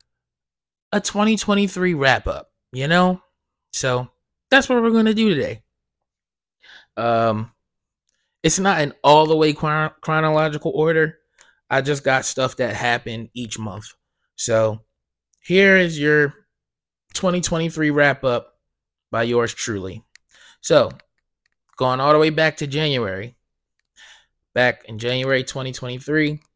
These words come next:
we found out Chrisean was pregnant with, uh, allegedly Blue-, Blueface's baby. I don't know. He's saying it's <laughs> not his baby now, but I don't know. Yeah, we found out that Chrisean was pregnant, and, um,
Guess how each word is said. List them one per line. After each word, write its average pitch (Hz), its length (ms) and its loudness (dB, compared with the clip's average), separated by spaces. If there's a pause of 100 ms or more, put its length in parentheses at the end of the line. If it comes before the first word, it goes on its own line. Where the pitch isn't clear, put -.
(400)
we 110 60 -6
found 135 400 -4
out 127 320 0
Chrisean 147 500 -4
was 147 120 -6
pregnant 147 520 -2 (640)
with, 113 240 -4
uh, 107 320 -2 (840)
allegedly 127 580 -2
Blue-, 127 340 -8
Blueface's 135 640 -2
baby. 131 400 -2
I 120 80 2
don't 127 160 0
know. 127 320 0 (100)
He's 147 240 -2
saying 131 300 -2
it's 123 140 -4
<laughs> - 20 -6
not 156 240 4
his 170 200 4
baby 147 380 2
now, 143 380 -2
but 110 340 -6 (460)
I 131 100 0
don't 117 140 -2
know. 117 400 -4
Yeah, 123 380 0 (360)
we 123 80 -2
found 127 340 -2
out 123 200 0
that 120 160 -2
Chrisean 135 460 -2
was 123 140 -2
pregnant, 123 500 -2 (500)
and, 117 180 -4
um, 110 480 -2